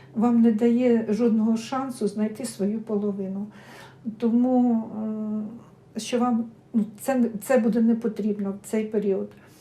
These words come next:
Якщо хтось і буде залич-, залицятись до вас, то ви його отшиєте. Ну, якось так. Стосовно бізнеса. Вам випала фонема Натха.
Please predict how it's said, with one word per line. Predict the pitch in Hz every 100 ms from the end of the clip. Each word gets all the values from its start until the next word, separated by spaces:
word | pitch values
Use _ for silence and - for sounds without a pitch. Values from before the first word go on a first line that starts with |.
| - - - -
Якщо | 233 233 285 -
хтось | 254 233 254
і |
буде | 233 247 277
залич-, | 269 262 - - 214
залицятись | 247 254 233 - - - 254 247 233 -
до | 233
вас, | 226 233 226
то | - 214
ви | 254
його | 262 214 226
отшиєте. | 226 - - 180 180 - 202 208 - _ _ - _ _ _ _ - _ - - - - - - - - - -
Ну, | 277
якось | 247 247 233
так. | - 165 190 - - - - - - - - - -
Стосовно | - 254 - 320 302
бізнеса. | 226 175 180 - 190 - 208 208 - - - - - -
Вам | 220 269 269 240
випала | 269 247 254 247
фонема | 233 254 240 254 254
Натха. | 254 269 277 - 208